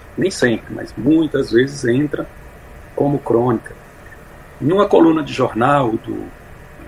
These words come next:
de, de jornal ou de revista, que é de crônica, às vezes a pessoa escreve ali um, um poema, né? Uma carta, é, às vezes escreve uma coisa que é uma, que é um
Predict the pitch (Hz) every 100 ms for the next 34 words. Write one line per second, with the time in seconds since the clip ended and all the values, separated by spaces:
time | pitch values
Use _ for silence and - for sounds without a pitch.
0 | - - 110 110 - - - - - 104
1 | 117 113 113 101 104 107 110 - - -
2 | - - 117 113 135 - 117 143 143 -
3 | - - - - - 135 165 160 170 180
4 | 190 185 - 190 - 143 143 170 131 110
5 | 110 107 104 - - - - - - -
6 | - - - 123 113 113 127 151 - -
7 | - - - 107 135 - - - - -
8 | - - - - 143 139 - 120 120 123
9 | - - - - - - - - - -
10 | - - - - - 107 104 - - 131
11 | 165 - - 135 127 123 127 117 120 120
12 | 120 127 123 - - 113 139